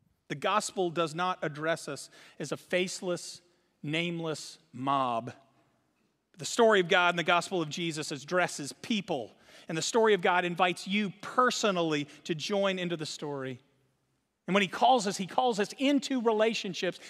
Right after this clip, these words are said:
that will inter-, inter-, impact generations to come." So I, I, I heard an image of this one time in a simple story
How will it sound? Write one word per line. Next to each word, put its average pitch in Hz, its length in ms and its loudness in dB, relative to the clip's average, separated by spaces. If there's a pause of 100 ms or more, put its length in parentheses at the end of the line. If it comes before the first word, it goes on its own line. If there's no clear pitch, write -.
(100)
that 208 160 2
will 208 100 0
inter-, 220 440 0
inter-, 214 360 -4
impact 208 540 0
generations 233 800 0
to - 100 -14
come." 120 360 -14 (2500)
So - 140 -8
I, 185 240 2
I, 185 220 0
I - 20 -2
heard 240 480 4
an 180 160 0
image 202 400 -2
of 143 120 -8
this 151 240 -6
one 156 220 -8
time 143 340 -8
in 147 60 -10
a 143 40 -10
simple 214 400 -6
story 151 560 -4